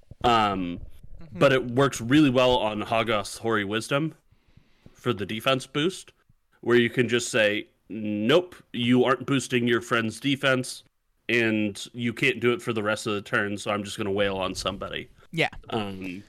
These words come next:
Speaker 2: Uh,
Speaker 1: or, like, blocking bodyguards, or all kinds of useful
Speaker 2: uh, I am
Speaker 1: interactions.
Speaker 2: also thinking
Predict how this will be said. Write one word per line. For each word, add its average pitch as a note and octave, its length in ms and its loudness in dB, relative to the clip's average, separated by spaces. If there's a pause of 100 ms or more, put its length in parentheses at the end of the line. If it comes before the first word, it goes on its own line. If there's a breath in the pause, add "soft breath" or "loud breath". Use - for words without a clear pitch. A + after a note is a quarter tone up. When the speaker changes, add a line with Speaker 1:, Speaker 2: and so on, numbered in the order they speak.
(360 soft breath)
Speaker 2:
Uh, C3+ 200 -2
Speaker 1:
or, A2 280 6
like, G#2 360 0
blocking G#2+ 500 0
bodyguards, A2 760 2
or G#2 220 -2
all C3 180 4
kinds A#2 280 -2
of F2+ 80 -12
useful F#2 480 -10 (200)
Speaker 2:
uh, - 40 -6
I C#3+ 580 4
am A3 60 6
Speaker 1:
interactions. G#3 80 4
Speaker 2:
also G3 280 6
thinking F3 540 -4